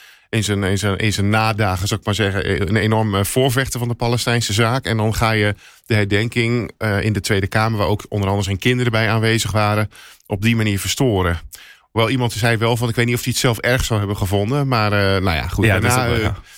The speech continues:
Speaker 1: vrij snel werd de orde hersteld en toen, eh, was er best wel een mooie herdenking. En ook, ja, heel treffend wel, eh, het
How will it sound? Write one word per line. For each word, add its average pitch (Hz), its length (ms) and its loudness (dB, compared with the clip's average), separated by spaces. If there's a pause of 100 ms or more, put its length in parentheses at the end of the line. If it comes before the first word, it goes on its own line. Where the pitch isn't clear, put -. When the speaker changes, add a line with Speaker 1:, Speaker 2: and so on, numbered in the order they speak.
Speaker 1:
vrij 135 180 2
snel 123 220 2
werd 117 140 0
de 110 80 -2
orde 117 200 2
hersteld 113 520 0
en 110 160 0
toen, 104 240 0
eh, 98 300 2
was 123 200 0
er 131 60 -2
best 127 140 0
wel 113 160 0
een 104 60 0
mooie 117 260 2
herdenking. 123 560 -2
En 113 140 0
ook, 120 260 0 (880)
ja, 113 260 0
heel 98 220 -2
treffend 127 420 -2
wel, 101 320 2
eh, 98 80 2
het 92 100 -2